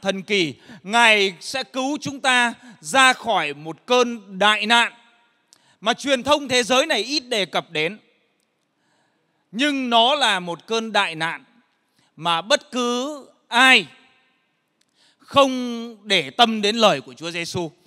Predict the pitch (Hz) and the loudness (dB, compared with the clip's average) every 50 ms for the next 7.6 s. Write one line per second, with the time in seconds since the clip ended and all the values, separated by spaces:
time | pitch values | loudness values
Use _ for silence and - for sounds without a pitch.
0 | _ _ - 254 220 _ _ - 214 226 226 214 202 185 165 147 139 127 - - | _ _ -20 -20 -20 _ _ 0 2 4 4 4 2 2 0 -2 -4 -6 -12 -18
1 | _ _ _ _ _ _ _ _ _ _ _ _ _ _ _ _ - - - 233 | _ _ _ _ _ _ _ _ _ _ _ _ _ _ _ _ -16 -4 -2 0
2 | 233 233 254 - - - 262 269 254 254 226 - 240 233 240 - 262 247 233 233 | 0 0 0 -2 -2 0 0 0 0 -2 -2 -2 -2 -2 0 2 4 4 6 4
3 | 226 220 196 180 180 160 170 170 - 180 165 175 190 247 294 262 220 226 214 202 | 4 2 0 -2 -6 -10 -18 -20 -20 -16 -14 -6 -4 -4 -4 -4 -6 -4 -2 -2
4 | 185 175 156 147 131 190 202 185 143 110 - _ _ _ _ _ _ _ - 190 | -2 0 -2 -2 0 0 0 0 -2 -8 -16 _ _ _ _ _ _ _ -4 -2
5 | 175 156 139 131 123 - - 151 139 127 127 120 - 190 202 202 190 175 - 185 | -2 0 -2 -4 -6 -4 -2 -2 -2 -2 -6 -6 -6 -4 -4 -4 -6 -10 -8 -8
6 | 180 165 147 - - 160 143 131 117 - - 185 196 214 208 _ _ 139 139 151 | -8 -8 -8 -10 -8 -8 -8 -8 -8 -6 -4 -2 -2 -2 -4 _ _ -16 -14 -14
7 | - 190 190 160 165 156 147 143 143 139 123 110 | -14 -12 -8 -8 -8 -8 -6 -8 -8 -8 -8 -10